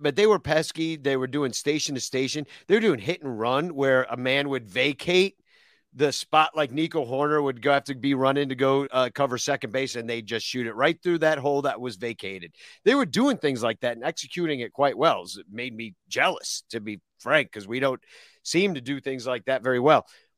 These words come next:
But, um, so I, I don't know. It's, but they did not seem like a, a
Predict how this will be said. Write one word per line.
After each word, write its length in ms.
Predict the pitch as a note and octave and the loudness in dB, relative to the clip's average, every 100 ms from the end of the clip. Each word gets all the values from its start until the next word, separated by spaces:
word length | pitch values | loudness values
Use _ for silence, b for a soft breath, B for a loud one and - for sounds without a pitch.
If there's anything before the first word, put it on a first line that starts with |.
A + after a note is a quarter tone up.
| - | 0
But, 280 | D3 C3 - | 2 2 0
um, 340 | C#3 A#2+ G#2 - _ _ _ _ _ _ _ - _ b b b | -2 -2 -6 -14 _ _ _ _ _ _ _ -20 _ b b b
so 300 | - D3+ A2+ - | -2 0 0 -8
I, 120 | B2+ _ | -12 _
I 140 | C#3+ | 2
don't 120 | D3 | 2
know. 180 | A2+ G2 - | -2 -6 -2
It's, 240 | D3+ - | -2 -2
but 220 | A#2 D3+ | -2 2
they 120 | G#3+ | 4
did 160 | G#3+ F3+ | 4 2
not 280 | C#3+ B2+ - | 2 0 -2
seem 500 | - B2+ B2 A#2 A2 | -4 -2 -2 -4 -6
like 300 | A2 G#2+ G2+ | -4 -2 -2
a, 340 | F2 G2 F#2+ F#2 - | -8 -6 -8 -10 -12
a 120 | G#2+ | -14